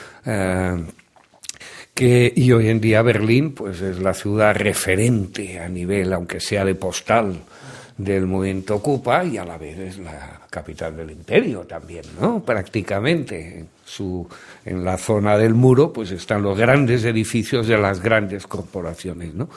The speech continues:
¿Cómo combinar eso? Pues, eh, al final es un poco también la, la historia de siempre. En el caso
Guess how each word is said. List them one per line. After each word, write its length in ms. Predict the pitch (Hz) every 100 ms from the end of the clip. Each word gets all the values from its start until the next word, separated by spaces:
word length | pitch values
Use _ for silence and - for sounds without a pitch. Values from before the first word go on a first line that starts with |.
| - -
¿Cómo 320 | - 120 123
combinar 540 | 113 113 107 104 92 80
eso? 280 | 80 - - - - - - - - -
Pues, 400 | 147 143 135 -
eh, 440 | 143 139 135 135 120
al 80 |
final 420 | 127 156 185 214 185
es 140 | 151
un 120 | 147
poco 640 | 131 127 151 135 117 101 98
también 380 | 101 95 113 113
la, 400 | 92 87 87 92
la 140 | 98 92
historia 400 | - 113 101 87
de 60 |
siempre. 420 | - 104 90 -
En 120 | - 107
el 100 | -
caso 600 | 156 - 117 98 101